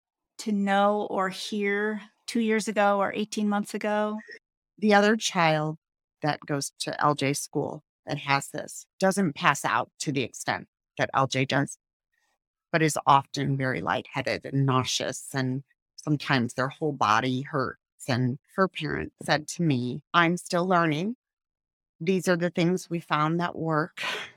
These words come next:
Speaker 2: These are the things that don't work." But that it has taken her kid a really long time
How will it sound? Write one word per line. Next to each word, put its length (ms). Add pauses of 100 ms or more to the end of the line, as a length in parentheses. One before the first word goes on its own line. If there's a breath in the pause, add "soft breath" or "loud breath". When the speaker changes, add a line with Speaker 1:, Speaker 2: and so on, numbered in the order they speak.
(400)
Speaker 2:
These 220
are 80
the 140
things 520
that 220 (180)
don't 320
work." 460 (160)
But 240
that 300 (360)
it 140
has 300
taken 840 (300)
her 160
kid 480 (160)
a 120
really 520
long 320
time 540